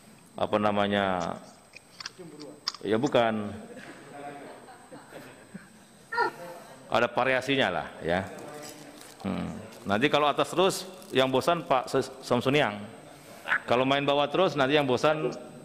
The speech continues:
P tiga sama pan nanti kan. Jadi kita main atas bawah ya.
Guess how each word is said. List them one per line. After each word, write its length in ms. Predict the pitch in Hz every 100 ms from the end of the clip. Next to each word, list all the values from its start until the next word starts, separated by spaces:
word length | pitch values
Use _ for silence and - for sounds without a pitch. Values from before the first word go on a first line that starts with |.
| - -
P 80 | 120
tiga 320 | 123 123 123
sama 180 | 120 107
pan 380 | - 120 101
nanti 180 | 92 82
kan. 140 | 101 107
Jadi 160 | 104
kita 240 | 113 - 117
main 160 | 117
atas 160 | 113 110
bawah 260 | 110 107
ya. 220 | 90 98